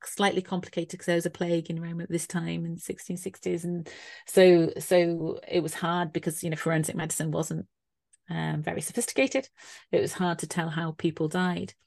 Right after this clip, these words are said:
But the idea that this medicine killed people over, over a period of days. So you'd put it in your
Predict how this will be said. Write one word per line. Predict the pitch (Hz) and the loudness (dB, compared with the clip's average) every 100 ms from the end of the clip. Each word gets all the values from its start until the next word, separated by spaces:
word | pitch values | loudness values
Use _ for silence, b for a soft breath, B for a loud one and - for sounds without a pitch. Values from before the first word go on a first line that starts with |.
| _ _ _ b - | _ _ _ b 4
But | 180 | 8
the | 185 | 8
idea | 180 202 220 | 10 8 8
that | 196 - | 4 0
this | 190 196 | 0 2
medicine | 220 - 180 180 185 - - | 2 0 -4 -4 -6 -12 -10
killed | - 202 196 | 2 4 4
people | 196 185 170 | 2 0 -2
over, | 165 160 - | -2 -6 -6
over | 175 175 | -6 0
a | |
period | 180 160 | 4 4
of | 156 | 0
days. | 165 180 269 - - _ | -4 -2 -4 -8 -14 _
So | 180 | -2
you'd | 180 | 0
put | 190 185 | 0 2
it | - | 0
in | 170 | 0
your | 165 165 170 | -2 -4 -6